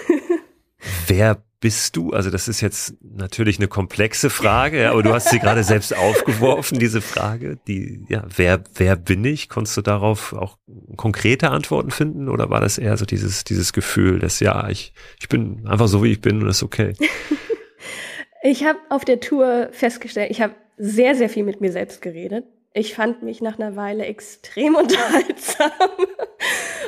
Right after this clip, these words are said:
Speaker 1: Und, äh, obwohl ich in fünfzig, sechzig Prozent der Fällen wahrscheinlich gar keinen Sinn gemacht habe und mich he-,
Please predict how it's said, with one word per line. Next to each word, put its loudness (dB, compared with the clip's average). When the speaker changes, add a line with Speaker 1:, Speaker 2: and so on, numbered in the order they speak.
Speaker 1:
Und, 2
äh, 2
obwohl 0
ich -6
in -2
fünfzig, 0
sechzig 0
Prozent -2
der -2
Fällen 2
wahrscheinlich -2
gar 4
keinen 0
Sinn 2
gemacht -4
habe 2
und -2
mich -2
he-, 0